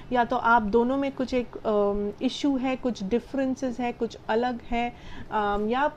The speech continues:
कुछ ना कुछ problem है जिस कारण से आपको लगता है that आप जिसको पसंद करते हो या जो आपको पसंद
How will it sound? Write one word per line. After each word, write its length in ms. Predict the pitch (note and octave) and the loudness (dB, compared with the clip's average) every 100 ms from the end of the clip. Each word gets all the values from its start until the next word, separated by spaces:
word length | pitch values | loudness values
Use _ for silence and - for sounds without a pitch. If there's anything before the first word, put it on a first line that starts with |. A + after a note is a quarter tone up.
| - | -2
कुछ 180 | F4 G4+ | -2 0
ना 60 | |
कुछ 180 | F#4+ E4+ | 0 -2
problem 480 | - C4 A#3+ C4+ C#4 | 2 2 4 2 0
है 140 | C#4 | -2
जिस 240 | A#3 B3 - | -2 -4 0
कारण 300 | A#3+ A#3+ C4 | 0 2 0
से 120 | C#4 | 0
आपको 240 | A#3+ A#3+ | -2 0
लगता 360 | B3 A3 - B3 | 0 0 0 -2
है 180 | A#3+ B3 | 0 -2
that 280 | A3+ A3+ A3+ - | 2 2 0 -4
आप 240 | A3 A#3 - - - | 0 0 -2 -16 -6
जिसको 260 | A#3 - A#3 | -6 -2 -4
पसंद 580 | - A3+ C4 B3 B3 - - | -2 -4 -2 -2 -4 -6 -4
करते 280 | A3+ G#3+ B3+ | -2 0 0
हो 180 | A3+ G#3 | 4 4
या 160 | G3+ | 2
जो 200 | G3 A3+ | 0 2
आपको 240 | A3+ A3+ A3 | 0 0 -4
पसंद 480 | A3 - A#3 A#3 | -4 -4 -4 -4